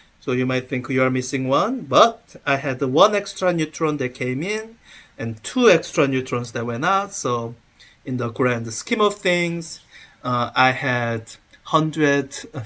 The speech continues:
<laughs> not hundred, um, let's see, can I keep my numbers? Okay,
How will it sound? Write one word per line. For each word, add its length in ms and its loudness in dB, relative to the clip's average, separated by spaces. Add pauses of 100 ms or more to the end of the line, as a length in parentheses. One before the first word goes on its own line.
(480)
<laughs> 720 -20
not 140 -6
hundred, 540 -6 (680)
um, 460 -4 (680)
let's 160 -12
see, 300 -12 (840)
can 140 -10
I 100 -6
keep 200 -8
my 120 -4
numbers? 320 -4
Okay, 320 -6